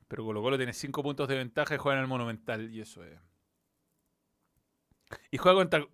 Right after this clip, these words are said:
y, y yo creo que el fixture de Colo-Colo está más difícil que el de Católica. Pero falta mucho. Esta es la cuarta cerveza. Hoy día me fui por Stella Artois y por Cusqueña.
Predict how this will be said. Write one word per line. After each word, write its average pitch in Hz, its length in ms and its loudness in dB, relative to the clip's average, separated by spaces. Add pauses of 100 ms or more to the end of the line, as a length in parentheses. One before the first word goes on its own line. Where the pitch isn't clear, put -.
y, 143 200 -12
y 135 40 -8
yo 160 100 2
creo 190 120 0
que 208 60 2
el 170 60 -2
fixture 214 600 6
de 190 60 6
Colo-Colo 175 380 4
está 160 180 -2
más 156 140 -4
difícil 156 400 -10
que 139 80 -10
el 143 80 -8
de 131 100 -6
Católica. - 440 -12 (1800)
Pero 113 580 0 (1200)
falta 127 360 -2
mucho. - 340 -14 (540)
Esta 165 220 -2
es 226 60 -2
la 151 100 4
cuarta 160 280 -2
cerveza. 120 600 -10
Hoy 131 100 -6
día 160 240 -2
me 156 160 -4
fui 156 260 -6
por 127 640 -6 (1200)
Stella 147 280 0
Artois 170 680 0
y 156 40 -10
por 139 380 -4
Cusqueña. 90 580 -16